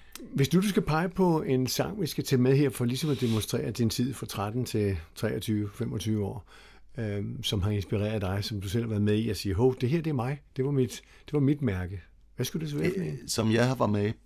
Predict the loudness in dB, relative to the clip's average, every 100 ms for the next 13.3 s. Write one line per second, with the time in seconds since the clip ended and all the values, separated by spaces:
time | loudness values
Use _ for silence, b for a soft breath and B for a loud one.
0 | -8 -4 -2 -2 -4 -6 -6 -6 -6 -6
1 | -6 -8 -8 -10 -10 -10 b b b b
2 | b b b -20 -20 -20 -20 -20 -20 -20
3 | -20 -12 -8 -6 -8 -12 -8 -6 -6 -4
4 | -4 -2 -2 -2 0 -2 -2 -2 -2 -2
5 | -2 -4 -4 -4 -4 -4 -2 0 -2 -4
6 | -4 -2 0 0 -2 -4 -4 -6 -8 -10
7 | -6 -4 -4 -6 -8 -8 -8 -10 -10 -6
8 | -4 -6 -8 -10 -6 -6 -6 -4 2 4
9 | 2 0 -2 -6 -12 B B B B B
10 | B _ -4 -2 0 -2 -4 -4 -6 -10
11 | -14 b b b -12 -8 -8 -6 -4 0
12 | 0 2 2 0 -2 -4 -4 -6 -8 -4
13 | -4 -4